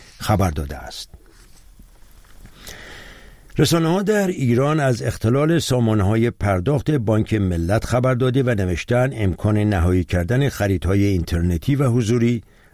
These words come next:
و پرداخت در پمپ بنزین‌ها وجود ندارد. بنابر این گزارش‌ها، اپلیکیشن اسنپ، بانک ملت، دیجی پی و پرداخت آنلاین دیجی کالا دچار مشکل شده و امکان واریز وجه نیست.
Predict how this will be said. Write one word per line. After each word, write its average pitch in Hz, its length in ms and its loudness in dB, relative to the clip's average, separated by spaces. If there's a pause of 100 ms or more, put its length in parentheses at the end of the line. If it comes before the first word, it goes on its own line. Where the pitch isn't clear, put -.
و 90 80 0
پرداخت 98 580 0
در 113 200 2
پمپ 98 320 0
بنزین‌ها 85 500 0
وجود 98 420 0
ندارد. 80 460 -4 (600)
بنابر 95 240 2
این 92 140 2
گزارش‌ها، 95 640 2 (460)
اپلیکیشن 107 640 0
اسنپ، 120 600 -2 (200)
بانک 104 260 0
ملت، 90 640 2
دیجی 85 280 0
پی 123 380 0 (340)
و 98 100 0
پرداخت 107 560 0
آنلاین 101 760 2
دیجی 87 320 0
کالا 92 340 0
دچار 92 380 -2
مشکل 80 420 -4
شده 117 300 0
و 92 60 -2
امکان 98 400 -2
واریز 95 460 2 (120)
وجه 87 440 0
نیست. 120 300 0